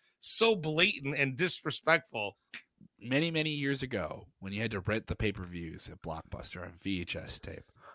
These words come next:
Speaker 2: I would rent some of the pay-per-views over and over again, and it would drive my older brothers who didn't like wrestling crazy 'cause they would have to sit out me watching a pay-per-view again. And I was watching Hulk Hogan versus The Undertaker, where he gets hit with a,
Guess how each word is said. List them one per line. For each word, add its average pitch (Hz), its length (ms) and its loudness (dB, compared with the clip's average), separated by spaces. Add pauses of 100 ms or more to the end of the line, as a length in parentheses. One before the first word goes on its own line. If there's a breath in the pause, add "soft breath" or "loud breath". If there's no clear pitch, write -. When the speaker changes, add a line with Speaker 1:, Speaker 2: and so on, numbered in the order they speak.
(180 soft breath)
Speaker 2:
I 113 80 4
would 117 140 4
rent 123 300 4
some 113 160 -4
of 101 60 -4
the 98 60 -4
pay-per-views 90 580 -4
over 101 280 0
and 92 80 0
over 90 200 0
again, 82 240 -8
and 98 80 -4
it 113 40 2
would 107 100 2
drive 104 280 6
my 101 140 4
older 95 220 2
brothers 87 380 0
who 90 60 -4
didn't 90 180 -2
like 85 180 -6
wrestling 80 480 -4 (140)
crazy 92 420 2 (160)
'cause 95 100 -4
they 95 80 4
would 92 60 6
have 85 100 2
to - 80 -4
sit - 240 4 (600 soft breath)
out 87 300 4
me 92 160 2
watching 82 400 0
a 85 40 -10
pay-per-view 78 380 -8
again. - 160 -16 (180)
And - 80 2
I 101 60 8
was 120 160 10
watching 113 320 10
Hulk 139 320 8
Hogan 98 340 4
versus 87 300 -4
The 90 120 0
Undertaker, 90 480 -2
where 85 80 -6
he 87 60 -4
gets 85 180 -4
hit 117 140 4
with 104 140 -2
a, 90 180 -2